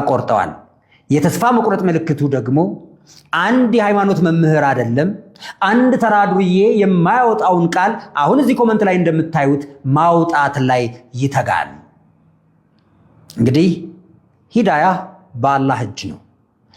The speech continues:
ማድረስ ግን የእኛ ግዴታ ነው። ወንድሞቼ፣ እህቶቼ፣ በተለይ ንጽጽር ላይ ያላችሁ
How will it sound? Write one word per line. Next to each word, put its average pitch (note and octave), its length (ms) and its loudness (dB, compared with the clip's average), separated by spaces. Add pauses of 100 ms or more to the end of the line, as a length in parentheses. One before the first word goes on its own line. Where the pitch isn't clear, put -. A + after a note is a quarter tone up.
(160)
ማድረስ C3+ 540 0
ግን C3 160 -2 (320)
የእኛ D#3 380 2
ግዴታ A2+ 420 -4
ነው። - 120 -20 (440)
ወንድሞቼ፣ D3+ 500 2 (640)
እህቶቼ፣ C#3 400 0 (180)
በተለይ B2 320 -2
ንጽጽር A#2 360 -4
ላይ F#2 120 -4
ያላችሁ - 440 -12